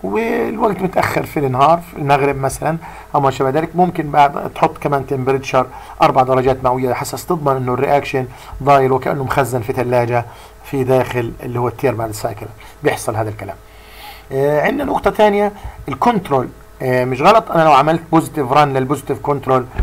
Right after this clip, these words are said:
وللنيجاتيف كنترول، يعني يكون عندي مثلا موجود عندي اللي هو ال-، إنه، إنه أتأكد إنه الإنزيم تمام. يعني أنا في عندي تمبليت وعندي، آه، برايمر ممتاز، أو أوبتيمال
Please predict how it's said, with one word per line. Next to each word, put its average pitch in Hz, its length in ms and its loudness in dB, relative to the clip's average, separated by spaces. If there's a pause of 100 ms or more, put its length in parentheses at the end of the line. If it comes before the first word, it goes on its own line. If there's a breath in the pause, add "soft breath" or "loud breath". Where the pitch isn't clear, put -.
(160 loud breath)
وللنيجاتيف 131 540 0
كنترول، 123 400 -4
يعني 135 260 4
يكون 135 260 -2
عندي 135 240 -2
مثلا 135 400 -2 (340 loud breath)
موجود 139 400 2
عندي 143 420 0 (1300)
اللي 139 160 -2
هو 151 280 6 (520 loud breath)
ال-، 143 140 -4
إنه، 147 360 0
إنه 143 340 -4 (340)
أتأكد 165 320 -2
إنه 139 140 0
الإنزيم 147 460 0
تمام. 131 400 0
يعني 127 220 -2
أنا 151 100 -4
في 135 180 -8
عندي 120 180 -4
تمبليت 127 680 0
وعندي، 123 460 -8 (460 loud breath)
آه، 127 160 2
برايمر 135 480 2
ممتاز، 131 520 0
أو 156 320 2
أوبتيمال 170 640 4